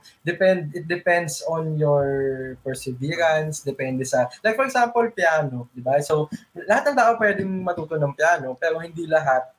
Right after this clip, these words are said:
natutuloy, hindi lahat nagiging musician kasi natitigil at some point. So, baka nare-realize na hindi talaga yun yung passion nila, hindi ano. So, um, baka ano, baka pwede,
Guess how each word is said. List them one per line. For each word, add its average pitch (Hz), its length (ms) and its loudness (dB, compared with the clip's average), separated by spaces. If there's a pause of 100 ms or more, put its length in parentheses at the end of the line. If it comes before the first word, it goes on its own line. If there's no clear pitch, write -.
natutuloy, 147 800 2
hindi 147 160 4
lahat 147 320 2
nagiging 139 320 -6
musician 135 560 -4 (240)
kasi 202 400 2 (160)
natitigil 220 560 2
at 151 160 0
some 165 240 0
point. 120 320 -6
So, 151 400 0
baka 151 320 0
nare-realize 156 720 2
na 131 160 -2
hindi 131 400 -2
talaga 127 260 0
yun 127 300 -2
yung - 80 -10
passion 127 320 0
nila, 208 480 4 (180)
hindi 143 300 -4
ano. 196 240 2
So, 190 400 2 (240)
um, 196 400 2
baka 233 320 4
ano, 165 240 0 (240)
baka 180 320 2 (1700)
pwede, 208 480 4